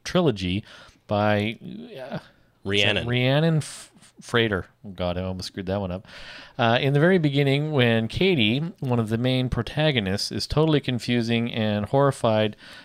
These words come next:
Speaker 1: by mangled, bloody people eating each other and attacking her. Uh, Jenny, who had just been, uh, rescued, states, uh, matter-of-factly, "They're zombies. I just found these tidbits to be amusing in the light of your last podcast discussion on the subject.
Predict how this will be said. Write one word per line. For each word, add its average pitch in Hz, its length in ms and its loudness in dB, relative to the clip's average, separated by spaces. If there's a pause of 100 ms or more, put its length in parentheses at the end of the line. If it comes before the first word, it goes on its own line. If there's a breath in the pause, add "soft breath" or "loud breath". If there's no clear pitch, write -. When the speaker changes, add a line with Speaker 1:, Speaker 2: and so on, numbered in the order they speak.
Speaker 1:
by 101 180 2
mangled, 117 480 2
bloody 131 240 2
people 131 360 0
eating 131 260 0
each 117 180 0
other 107 300 4
and 104 320 -2
attacking 117 500 -2
her. 82 300 -12 (580 loud breath)
Uh, 104 180 -2
Jenny, 143 340 0
who 135 160 4
had 123 120 2
just 170 280 -2
been, 156 420 -2
uh, 120 440 -2
rescued, 120 600 0
states, - 560 -2 (320)
uh, 110 100 -6
matter-of-factly, 123 920 -2 (180 soft breath)
"They're 156 160 2
zombies. 180 560 2 (360 loud breath)
I 117 80 2
just 131 220 -2
found 151 260 2
these 139 140 0
tidbits 127 440 0
to 139 80 -10
be 120 100 0
amusing 131 480 2
in 120 100 -4
the 113 80 0
light 113 220 4
of 107 80 -2
your 107 140 0
last 107 260 2
podcast 113 480 0
discussion - 460 -6
on 92 80 -6
the 95 60 -8
subject. 131 500 -2